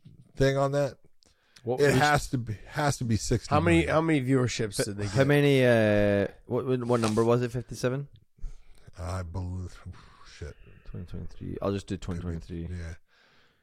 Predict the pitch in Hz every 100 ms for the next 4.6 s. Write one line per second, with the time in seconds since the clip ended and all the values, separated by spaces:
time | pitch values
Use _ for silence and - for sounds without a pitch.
0 | _ - - 110 107 107 101 101 104 -
1 | 107 104 - - - - - - - -
2 | - - - - - _ _ _ _ _
3 | _ - - - _ _ - 104 110 98
4 | 95 - 92 85 87 90